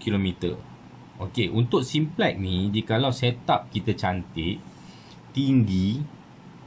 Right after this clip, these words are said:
kita berada di tempat tinggi, kita berada di atas bangunan, kita berada di atas gunung.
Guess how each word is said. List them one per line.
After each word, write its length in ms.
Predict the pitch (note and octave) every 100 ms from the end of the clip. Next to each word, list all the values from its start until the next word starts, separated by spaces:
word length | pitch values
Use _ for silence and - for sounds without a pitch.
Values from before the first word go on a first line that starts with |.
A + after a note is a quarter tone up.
| - -
kita 240 | G2+ - G#2
berada 240 | G#2 G#2
di 160 | G#2 F#2
tempat 320 | F2 - D#2+
tinggi, 560 | G2+ G2 F#2+ B2+ F3+ F#3 - - - - -
kita 240 | F2+ G#2 F#2
berada 400 | F#2+ G2 F#2+ G2
di 160 | F#2
atas 320 | F#2 F2+ -
bangunan, 800 | - G2+ G2+ A#2+ D3 D#3 D#3 D3+
kita 240 | A2+ - F#2+
berada 400 | F2+ F#2 F#2 F#2
di 80 | F#2
atas 320 | F2+ F2+ G2
gunung. 560 | C3 E3+ F#3+ F#3 F#3